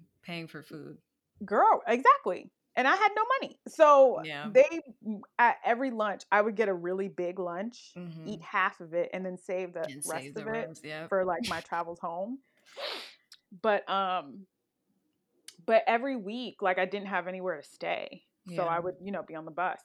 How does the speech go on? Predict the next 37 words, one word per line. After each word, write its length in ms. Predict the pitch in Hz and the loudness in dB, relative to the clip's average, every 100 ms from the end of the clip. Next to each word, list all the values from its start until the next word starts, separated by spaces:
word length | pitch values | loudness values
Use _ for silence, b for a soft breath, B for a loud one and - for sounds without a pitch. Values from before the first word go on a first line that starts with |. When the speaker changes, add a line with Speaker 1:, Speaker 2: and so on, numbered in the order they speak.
| - | -12
Speaker 2:
constantly. 540 | 165 185 - 180 180 | -12 -12 -14 -14 -12
And 100 | 175 | -10
I 100 | 175 | -8
think 240 | - 196 196 | -8 -4 -2
I 180 | 170 | -2
had, 240 | 175 165 165 | -2 -4 -4
like, 140 | 165 | -6
a 60 | 170 | -8
couple 320 | - 185 180 | -6 -6 -6
couches 540 | - 160 170 175 165 - | -6 -6 -6 -8 -10 -10
to, 80 | 180 | -8
like, 220 | 175 165 | -6 -6
surf 340 | - 170 170 - | -10 -8 -8 -8
on, 320 | 160 160 165 | -10 -8 -8
like, 200 | 160 151 _ _ 180 | -10 -12 _ _ -12
maybe, 220 | 170 175 | -8 -6
like, 200 | 160 156 _ _ _ | -6 -10 _ _ _
two 380 | - 190 185 175 | -8 -6 -6 -6
weeks 340 | 175 180 - | -8 -10 -6
out 240 | 170 165 175 | -4 -2 -2
of 160 | 160 | -6
the, 300 | 165 151 147 - _ _ _ | -6 -6 -6 -12 _ _ _
however 380 | 190 185 175 175 | 2 2 0 -4
long 240 | 170 165 | -6 -8
I 40 | |
had 140 | 160 160 | -10 -10
this 140 | 156 | -10
internship. 480 | 180 175 170 156 - - _ - | -12 -12 -14 -12 -12 -12 _ -18
Speaker 1:
Mm-hmm. 340 | 170 156 151 156 _ _ - | -16 -16 -18 -20 _ _ -8
Speaker 2:
It 100 | 190 | -4
was 200 | 180 170 | -4 -4
just 240 | 170 180 - | -4 -4 -8
ridiculous. 800 | 160 175 165 165 - - - 180 _ - | -10 -10 -6 -8 -6 -8 -8 -12 _ 2
But 280 | 180 170 - b b b b b b _ _ - | 4 2 0 b b b b b b _ _ 4
I 240 | 214 214 | 8 8
had 380 | 220 214 208 - | 6 4 4 2
did, 380 | 214 220 226 | 2 2 2